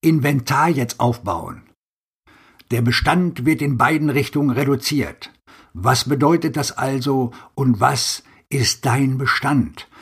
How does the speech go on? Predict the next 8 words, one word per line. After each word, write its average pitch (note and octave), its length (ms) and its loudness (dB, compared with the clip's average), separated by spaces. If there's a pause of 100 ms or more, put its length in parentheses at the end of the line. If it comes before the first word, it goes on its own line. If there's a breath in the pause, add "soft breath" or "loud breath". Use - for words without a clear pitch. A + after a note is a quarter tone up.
(140 loud breath)
Mit A#2+ 160 -4
anderen C#3+ 420 0
Worten, C3+ 560 0 (280 loud breath)
welchen D#3 580 2
Bestand D3 560 0
musst C#3+ 260 -2
du C3+ 80 0
verkaufen C#3+ 840 -2